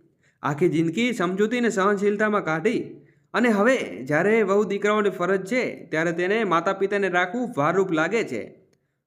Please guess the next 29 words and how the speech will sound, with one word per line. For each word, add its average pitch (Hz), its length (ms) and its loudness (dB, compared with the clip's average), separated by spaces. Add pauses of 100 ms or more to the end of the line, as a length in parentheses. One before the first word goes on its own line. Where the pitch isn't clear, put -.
બંને 254 240 2
પતિ 254 260 0
પત્ની 247 320 0
આખી 220 220 0
રાત 220 280 2
સૂઈ 214 140 2
શક્યા 226 340 -4
નહીં. 131 380 -4 (400)
બસ 175 360 -2 (320)
એ 202 120 4
જ - 120 -4
ચિંતા 214 300 0
સતાવતી 202 460 0
રહી 202 440 2
કે 180 100 -4
તેઓ 240 300 2
એકલા 226 320 0
કેવી 233 280 0
રીતે 240 220 2
જીવશે. 165 560 0 (460)
પરંતુ 170 580 0 (320)
શારદાજીએ 240 540 2
ખૂબ 240 300 -2
રીતે 233 200 0
સમજદાર 220 520 0
અને 220 140 0
સજાગ 185 360 -2
સ્ત્રી 214 320 -2
હતા. 131 380 -4